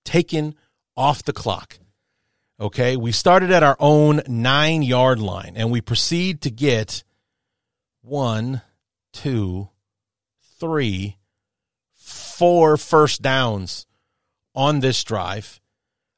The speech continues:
I think the Bears only threw maybe one or two passes in that whole drive. It was all runs. And it was bang, bang, bang, bang, bang down the field,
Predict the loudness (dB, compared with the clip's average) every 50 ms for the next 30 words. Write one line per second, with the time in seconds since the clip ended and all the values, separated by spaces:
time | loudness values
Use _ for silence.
0 | _ _ -4 -4 -2 0 2 0 2 4 2 2 2 2 2 2 2 0 -2 -4
1 | -4 -2 -4 -4 -6 -8 -8 -4 -2 0 2 2 0 -2 -4 -4 -4 -2 -2 -2
2 | -2 -4 -8 -6 -4 -2 0 0 0 0 -2 -4 -4 -6 -6 -6 -6 -8 -8 -8
3 | -4 -2 0 0 0 0 -2 -6 -8 -8 -10 -10 -10 -10 -12 _ _ _ _ _
4 | _ _ _ -10 -6 -4 -2 0 0 0 -2 0 0 2 2 2 0 0 -2 -2
5 | -2 -2 -4 -8 _ -20 _ _ _ _ _ -10 -8 -6 -4 -4 -6 -6 -4 -2
6 | 2 4 6 8 8 6 6 4 2 2 4 4 4 2 0 -4 -10 -12 -10 -10
7 | -10 -12 _ _ _ _ _ _ _ _ _ _ _ _ _ _ _ _ _ _
8 | _ _ _ _ _ -6 -4 0 0 0 2 0 0 -2 -4 -10 -16 _ _ _
9 | -2 0 2 2 4 4 4 2 2 0 -4 -6 -2 0 2 2 2 2 2 0
10 | -2 -4 -6 -6 -4 -2 -2 0 0 -2 -2 -4 -6 -4 -4 -2 0 0 0 -2
11 | -4 -6 -8 -4 -2 -2 0 0 -2 -4 -6 -10 -12 -8 -6 -4 -2 -2 -4 -4
12 | -6 -8 -6 -6 -4 -4 -4 -6 -8 -12 -18